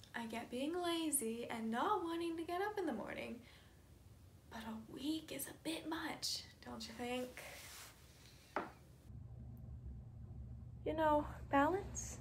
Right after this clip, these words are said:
Speaker 2: isn't really my strong suit.
Speaker 1: Y-, yeah, yes, well, uh,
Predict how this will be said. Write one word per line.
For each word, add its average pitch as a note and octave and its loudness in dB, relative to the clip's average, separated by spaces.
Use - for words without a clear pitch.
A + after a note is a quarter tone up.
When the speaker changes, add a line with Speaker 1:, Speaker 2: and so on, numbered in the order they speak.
Speaker 2:
isn't D#4+ 8
really C4+ 12
my B3 12
strong B3 6
suit. - 6
Speaker 1:
Y-, - -2
yeah, D4 4
yes, B3 2
well, B3+ 6
uh, B3+ 6